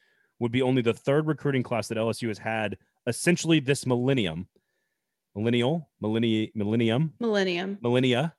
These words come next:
Speaker 1: uh, <laughs> that L S U will finish outside of the top ten. How interesting. How many stars?
Speaker 2: Mm, I'm gonna say four because that in and of itself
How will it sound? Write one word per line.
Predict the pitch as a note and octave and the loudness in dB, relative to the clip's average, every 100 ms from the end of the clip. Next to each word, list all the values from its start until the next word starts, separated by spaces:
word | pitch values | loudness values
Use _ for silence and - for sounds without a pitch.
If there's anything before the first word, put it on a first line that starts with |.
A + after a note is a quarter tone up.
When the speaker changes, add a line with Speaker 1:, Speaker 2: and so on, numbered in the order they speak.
| _ _ _ _ _ _ | _ _ _ _ _ _
Speaker 1:
uh, | A#2+ A2+ G#2+ G2+ - - | -8 -6 -6 -8 -14 -18
<laughs> | _ _ _ | _ _ _
that | A2+ B2+ B2 A#2+ - - - | 0 4 4 2 -6 -16 -2
L | C3 C3+ | 2 2
S | B2 | 2
U | B2+ | 0
will | A#2 | 0
finish | B2 G#2+ - | 0 -2 -2
outside | A2+ - A#2 | -4 -2 -2
of | G2+ | -2
the | F#2 | -4
top | F#2+ F2 | -8 -10
ten. | - D2 - | -12 -14 -4
How | D3 C#3 | 0 2
interesting. | A2+ - - - _ _ - | 0 -4 -16 -18 _ _ -12
How | |
many | B2 A2+ | -10 -8
stars? | - - - _ _ _ _ | -10 -12 -20 _ _ _ _
Speaker 2:
Mm, | A#3 G3+ F#3 E3+ - - | -2 0 -2 -4 -8 0
I'm | B3+ | 6
gonna | D4+ F4 | 8 8
say | - C4 B3 A#3+ A#3+ - - | 6 6 8 8 6 -2 -2
four | C4+ A#3 E3+ E3+ G#3+ D4 - _ _ _ | 4 6 6 6 4 2 -4 _ _ _
because | A3+ B3+ G#3+ | 2 4 6
that | A#3+ C4+ C4 - _ _ | 6 6 2 -16 _ _
in | C4 C4 | 4 6
and | B3+ A3+ | 6 4
of | G#3 | 2
itself | G3 - G#3+ F#3 | 0 0 2 2